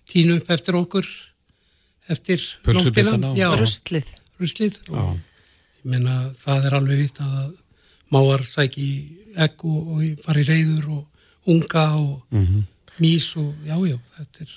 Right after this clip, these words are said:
Speaker 3: Er, er vitað, sko, eru þeir mjög sterkir? Hvað geta þeir,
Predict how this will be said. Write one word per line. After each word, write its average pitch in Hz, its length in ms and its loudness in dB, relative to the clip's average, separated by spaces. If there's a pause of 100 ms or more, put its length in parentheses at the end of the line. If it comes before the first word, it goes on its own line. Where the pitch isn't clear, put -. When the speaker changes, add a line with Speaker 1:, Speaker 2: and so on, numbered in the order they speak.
(220)
Speaker 3:
Er, 196 240 4
er 196 160 4
vitað, 226 440 0
sko, 214 480 0 (140)
eru 214 280 0
þeir 214 160 0
mjög 202 200 0
sterkir? - 800 -6 (100)
Hvað 233 200 -2
geta 269 340 0
þeir, - 60 -8